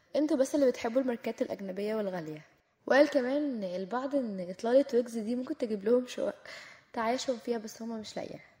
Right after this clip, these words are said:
رد ويجز بقى على كل الكومنتات دي وقال إن هو اختار الستايل بتاعه بعناية مع المصمم بتاعه فالنتينو،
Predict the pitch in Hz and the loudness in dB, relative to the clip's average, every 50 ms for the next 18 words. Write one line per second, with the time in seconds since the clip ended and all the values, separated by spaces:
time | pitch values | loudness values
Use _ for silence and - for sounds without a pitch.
0 | _ - 240 277 294 294 285 294 277 294 285 302 269 254 240 254 269 285 262 233 | _ -6 0 0 0 4 6 8 8 8 8 6 2 4 4 4 2 2 0 0
1 | - 220 226 262 285 - - 214 202 202 208 - - 208 233 233 220 240 262 233 | 2 4 6 6 4 4 -2 -6 -4 -6 -8 -6 -4 -2 -2 -2 -2 -2 -2 0
2 | - 208 226 269 262 247 214 208 220 240 240 - - - 214 214 233 240 226 226 | 0 0 0 0 0 -2 -2 -2 -2 -2 -4 -6 -8 -6 -4 -4 -2 -2 -4 -4
3 | 208 190 190 185 - - 196 214 247 226 220 - 226 220 240 233 226 208 196 180 | -4 -6 -8 -10 -10 -8 -8 -8 -6 -8 -6 -6 -4 -4 -2 -4 -4 -4 -4 -4
4 | 175 180 185 190 214 269 302 - - - - - - - 214 208 196 208 208 208 | -4 -4 -4 -4 -4 -6 -6 -10 -20 -20 -20 -20 -12 -6 -6 -4 -2 -2 -4 -4
5 | 202 196 190 190 202 208 - - 214 220 226 226 233 240 233 233 - 202 202 - | -4 -6 -6 -8 -10 -12 -10 -10 -8 -8 -6 -8 -6 -6 -6 -4 -4 -4 -4 -2
6 | 240 226 214 202 190 190 190 - - 185 180 196 233 302 | -4 -2 -2 -4 -4 -4 -8 -10 -10 -10 -8 -6 -8 -8